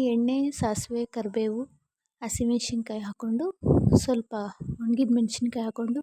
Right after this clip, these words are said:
ಫ್ರೈ ಮಾಡಿಕೊಂಡು ಕುದಿಯುವಂಥ ಸಾಂಬಾರಿಗೆ ಈ ಒಗ್ಗರಣೆನ ಹಾಕ್ಕೊಂಡ್ರೆ ಬಿಸಿ ಬಿಸಿ ಮುಲ್ಲಂಗಿ ಸಾಂಬಾರು ರೆಡಿ ಆಗುತ್ತೆ. ಯಾರಿಗೆ ಮುಲ್ಲಂಗಿ ಇಷ್ಟ ಇಲ್ವೋ ಅವರು ಸಹ ತಿಂತಾರೆ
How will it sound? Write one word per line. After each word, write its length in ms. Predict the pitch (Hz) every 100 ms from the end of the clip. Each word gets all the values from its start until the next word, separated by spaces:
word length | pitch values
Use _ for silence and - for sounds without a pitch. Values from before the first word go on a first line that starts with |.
| _
ಫ್ರೈ 140 | 233 214 208
ಮಾಡಿಕೊಂಡು 420 | 202 - 214 262 359 _ _ _ _ _ _ _ _ -
ಕುದಿಯುವಂಥ 460 | 233 294 269 226 233 -
ಸಾಂಬಾರಿಗೆ 560 | 220 233 240 214 302 349 381 - 285
ಈ 40 | 285 269
ಒಗ್ಗರಣೆನ 560 | 240 254 233 226 240 214
ಹಾಕ್ಕೊಂಡ್ರೆ 500 | 214 - 226 226 320 392 _ _ _ _ _ _ -
ಬಿಸಿ 320 | 262 202 254 233
ಬಿಸಿ 260 | 247 - 269
ಮುಲ್ಲಂಗಿ 500 | 254 247 247 240 247 -
ಸಾಂಬಾರು 420 | 240 233 240 - _ - 254
ರೆಡಿ 200 | 226 240
ಆಗುತ್ತೆ. 340 | 226 226 - 302 359 - - - - - - _ _ _ _ _ _ _ _ _ 240
ಯಾರಿಗೆ 640 | 214 196 202 269 262 277 285 247
ಮುಲ್ಲಂಗಿ 400 | 247 254 262 262 -
ಇಷ್ಟ 180 | - 262 247
ಇಲ್ವೋ 280 | 233 233 254 - _
ಅವರು 260 | _ 240 -
ಸಹ 220 | 233 - 254
ತಿಂತಾರೆ 480 | 240 214 208 226 220